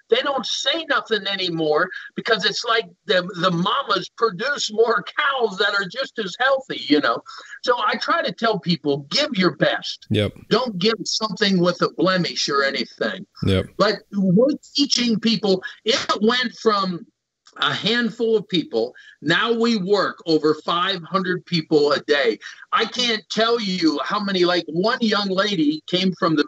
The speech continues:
Speaker 1: village, and I started teaching her because we have mission teams come in all the time, about five mission trips a year. So I started teaching this lady how to make Spanish omelets. I, I, I got three restaurants. I love to cook.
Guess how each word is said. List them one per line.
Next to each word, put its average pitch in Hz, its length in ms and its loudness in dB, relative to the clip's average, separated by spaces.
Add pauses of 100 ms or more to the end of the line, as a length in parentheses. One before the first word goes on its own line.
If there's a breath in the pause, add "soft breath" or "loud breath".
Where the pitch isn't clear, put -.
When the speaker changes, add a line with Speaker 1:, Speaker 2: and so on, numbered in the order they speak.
Speaker 1:
village, 143 560 0 (640 loud breath)
and 170 640 2
I 214 200 -2
started 208 520 -2
teaching 214 400 -2
her 165 200 -4
because 180 360 0
we 226 180 0
have 226 100 0
mission 202 440 0
teams 143 380 -4
come 180 200 2
in 160 280 2
all 196 260 0
the 180 100 0
time, 170 380 -4 (260 loud breath)
about 240 280 -2
five 254 260 -2
mission 208 340 0
trips - 340 -2
a 160 40 0
year. 165 380 0 (420)
So 277 140 0
I 330 80 2
started 294 400 -2
teaching 240 420 -2
this 202 240 0
lady 202 380 0
how 175 140 0
to 170 100 2
make 180 200 0
Spanish 202 540 0
omelets. 156 460 -2
I, 175 220 2
I, 220 220 -2 (520 soft breath)
I 196 100 2
got 233 320 0
three 226 220 2
restaurants. 175 640 -2
I 165 80 4
love 170 300 2
to 139 100 -4
cook. 180 280 0